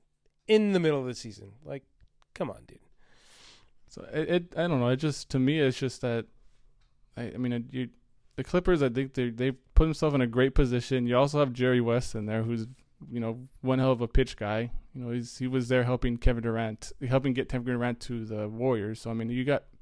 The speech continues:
Speaker 2: someone who's proven to show that they can
Speaker 1: Yeah, that was, that was a big
Speaker 2: persuade
Speaker 1: move.
Speaker 2: people,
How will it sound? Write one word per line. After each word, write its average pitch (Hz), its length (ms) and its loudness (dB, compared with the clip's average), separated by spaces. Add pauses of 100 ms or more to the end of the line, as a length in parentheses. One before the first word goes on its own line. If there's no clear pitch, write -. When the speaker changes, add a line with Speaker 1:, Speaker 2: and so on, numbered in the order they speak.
(540)
Speaker 2:
someone 160 360 6
who's 139 140 4
proven 135 440 8
to 120 80 0
show 131 220 0
that 120 160 2
they 123 120 2
can 120 340 -2
Speaker 1:
Yeah, - 60 -18 (120)
that 104 60 -12
was, 127 180 -12
that - 60 -20
was - 40 -20
a - 40 -14
big - 40 12
Speaker 2:
persuade 143 560 10
Speaker 1:
move. 107 80 6
Speaker 2:
people, 117 520 8